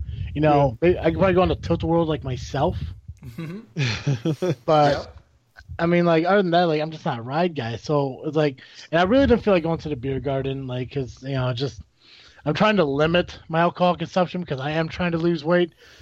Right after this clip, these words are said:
Speaker 1: So, I try to limit how much beer I actually intake, overall, and I'm not gonna buy, like, a Mike's Hard Lemonade there for four bucks.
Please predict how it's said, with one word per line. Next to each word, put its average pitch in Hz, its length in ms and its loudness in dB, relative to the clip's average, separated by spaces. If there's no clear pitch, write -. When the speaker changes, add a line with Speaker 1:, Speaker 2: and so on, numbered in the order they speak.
Speaker 1:
So, 147 320 4
I 147 120 0
try 185 180 0
to 165 80 0
limit 143 360 -4
how - 180 -4
much 131 300 -4
beer 139 280 0
I 147 120 0
actually 143 340 -4
intake, 147 680 -2
overall, 147 580 4
and 127 380 -4
I'm 143 120 -4
not 151 180 0
gonna 143 160 -4
buy, 123 280 -2
like, 127 200 -2
a 123 40 -6
Mike's 123 300 -6
Hard 127 200 -4
Lemonade 131 400 -4
there 139 180 -2
for - 160 -12
four 131 300 -8
bucks. 120 500 -8